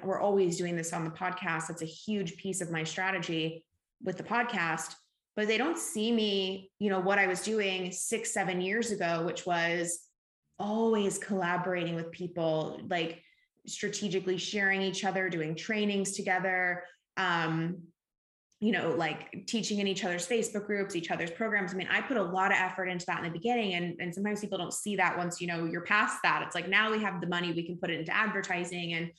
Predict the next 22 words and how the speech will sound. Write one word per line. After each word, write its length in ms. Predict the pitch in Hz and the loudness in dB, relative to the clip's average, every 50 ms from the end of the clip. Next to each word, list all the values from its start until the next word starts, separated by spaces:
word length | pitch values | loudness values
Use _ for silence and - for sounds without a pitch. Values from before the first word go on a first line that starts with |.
| - - - _ _ - | -20 -20 -20 _ _ -2
our 120 | - 202 - | 0 2 4
audience 440 | 151 180 185 185 185 180 175 175 190 | 4 4 4 2 2 0 0 -2 -2
organically 480 | 180 170 170 165 170 170 165 175 180 | -2 -2 0 0 0 0 0 -2 -2
shares 380 | 180 - - 226 226 220 208 214 | -2 0 0 2 2 2 2 0
us 180 | 190 180 - | 0 0 0
and 100 | 180 170 | -2 -2
stuff 200 | 165 175 170 175 | -2 -2 -2 0
like 180 | 180 170 165 - | 0 0 0 2
that. 360 | 202 202 190 185 175 - - - - - _ _ _ _ _ _ _ _ _ _ _ - | 2 4 4 4 4 2 0 -6 -12 -16 _ _ _ _ _ _ _ _ _ _ _ -2
Can 140 | - 285 262 | 2 4 4
you 120 | 285 320 330 | 4 4 2
just 180 | 359 - - | 2 0 0
give 120 | 277 262 233 | 0 0 0
a 40 | |
tip 260 | - - 240 226 220 214 | 0 0 -2 -2 0 0
or 100 | 202 196 | 0 0
two 300 | - - 196 190 190 180 | 0 0 0 0 0 0
for 120 | 185 190 | -2 -2
someone 280 | 190 - 208 196 196 190 | -2 -2 -2 0 0 0
who's 120 | 180 180 | -2 0
like, 220 | 185 185 175 175 - | -2 -2 -2 -2 -4
"Okay, 360 | 196 - 180 135 117 - | -4 -2 0 0 0 -2